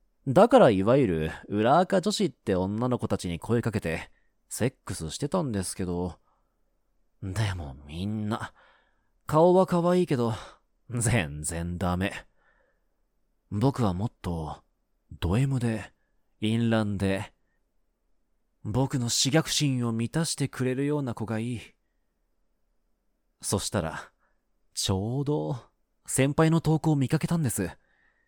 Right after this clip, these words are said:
エスエヌエスでめちゃくちゃ男に言い寄られてんのに、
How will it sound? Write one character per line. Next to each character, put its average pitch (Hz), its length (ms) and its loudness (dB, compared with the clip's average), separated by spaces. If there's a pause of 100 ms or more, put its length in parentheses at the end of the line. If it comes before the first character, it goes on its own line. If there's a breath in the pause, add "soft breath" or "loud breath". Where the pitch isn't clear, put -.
(960)
エ 95 160 2
ス 123 220 -2
エ 127 80 2
ヌ 131 140 0
エ 131 80 0
ス - 140 -6
で 85 140 -4
め 98 160 0
ち - 80 0
ゃ 190 60 2
く - 80 -10
ち - 80 -2
ゃ 175 80 4
男 175 300 2
に 131 100 0
言 107 120 0
い 131 80 2
寄 147 120 4
ら 151 80 4
れ 151 80 -2
て 123 100 -2
ん 120 120 -2
の 113 100 -2
に、 113 180 0